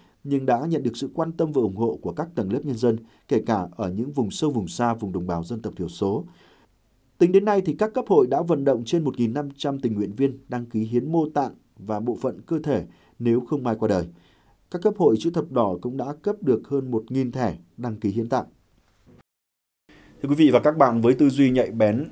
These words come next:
cùng sự mạnh dạn quyết đoán trong phát triển kinh tế, ông Lương Văn Tho ở bản Hưng Phong, xã Bản Bo, huyện Tam Đường đã mạnh dạn đầu tư phát triển mô hình chăn nuôi lợn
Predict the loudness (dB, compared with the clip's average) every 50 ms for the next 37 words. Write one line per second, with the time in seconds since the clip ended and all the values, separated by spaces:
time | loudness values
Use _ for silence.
0 | -12 -4 2 4 4 4 4 0 2 2 2 2 4 0 0 0 0 0 0 2
1 | 0 0 -2 -2 -2 0 4 4 6 6 4 0 0 -2 0 0 0 -2 0 -2
2 | 0 0 0 4 6 6 6 6 2 0 -2 -4 -2 2 2 2 4 4 2 2
3 | 2 4 4 4 4 4 2 -4 -16 -14 -2 4 6 6 8 8 6 4 4 2
4 | 0 0 -2 -2 -2 -2 -2 -2 -2 -2 -2 -2 2 2 2 2 2 2 0 0
5 | 0 0 -2 -2 -2 -2 2 4 4 4 4 2 -6 -12 -20 -20 -18 -8 -2 -2
6 | 0 2 2 0 2 2 0 0 2 0 0 0 0 -2 -2 -2 -2 -4 -2 2
7 | 2 2 2 2 0 0 0 2 2 2 2 0 -4 -8 -18 -12 -4 -2 -2 0
8 | 0 0 2 2 2 4 4 4 4